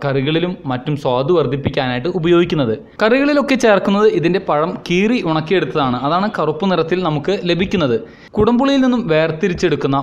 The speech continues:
പ്രകൃതിദത്തമായ ഘടകമാണ് hydrocitric acid. നിങ്ങൾക്ക് ശരീരഭാരം കുറയ്ക്കണമെങ്കിൽ അതിൻ്റെ വേഗത കൂട്ടാൻ ഉപകരിക്കുന്ന ഒരു ഘടകമാണ് കുടംപുളി. ശരീരത്തിൽ രൂപപ്പെടുന്ന കൊഴുപ്പിനെ തടയുക എന്നതാണ് ഈ ആസിഡിൻ്റെ ലക്ഷ്യം. ഇത്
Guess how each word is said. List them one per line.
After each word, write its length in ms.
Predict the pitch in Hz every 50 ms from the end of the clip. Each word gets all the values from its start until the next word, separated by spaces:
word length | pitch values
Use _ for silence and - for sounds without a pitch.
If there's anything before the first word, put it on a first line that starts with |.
| 139 - -
പ്രകൃതിദത്തമായ 920 | 156 160 160 185 208 208 240 233 226 202 - 190 180 165 160 151 147 147 143 143
ഘടകമാണ് 500 | 127 131 131 147 143 127 113 113 113 117 123 120 - 135
hydrocitric 720 | 120 127 135 131 147 170 - - 139 - 120 120 - 117 104
acid. 340 | 95 - 107 92 92 104 - - - - - - - - - - - 151
നിങ്ങൾക്ക് 260 | 160 185 196 208 233 -
ശരീരഭാരം 600 | 196 175 175 180 185 175 190 185 185 196 214 208 -
കുറയ്ക്കണമെങ്കിൽ 680 | 170 156 151 156 - 175 175 165 143 135 120 113 90 - - - - 127 127
അതിൻ്റെ 280 | 131 151 170 175 208 180 170
വേഗത 300 | 151 147 147 143 165 175 180 180 156
കൂട്ടാൻ 300 | 139 120 135 139 139 139 127
ഉപകരിക്കുന്ന 600 | 123 127 139 156 170 165 165 131 147 131 131 131 127 - 127
ഒരു 120 | 117 131 127 131
ഘടകമാണ് 520 | 123 135 156 160 156 143 107 104 107 113 - - - -
കുടംപുളി. 400 | 113 110 113 110 101 98 101 - - - - - - - - - - - - - - - - -
ശരീരത്തിൽ 420 | 151 151 165 180 196 180 202 226 190 165 151
രൂപപ്പെടുന്ന 560 | 156 156 156 165 190 - - 175 160 160 165 165 156 - -
കൊഴുപ്പിനെ 480 | 151 147 156 170 160 - - 226 233 - 185
തടയുക 380 | 156 143 143 151 151 143 160 165 160 151 139
എന്നതാണ് 360 | 139 135 131 123 120 123 123 - 135 131 151
ഈ 20 | 160 156 - - 113 117
ആസിഡിൻ്റെ 460 | 131 139 - 180 175 151 143 123 123 117 117 113
ലക്ഷ്യം. 260 | 110 - - 110 92 - - - - - - - - - - - - - 156
ഇത് 120 | 156 190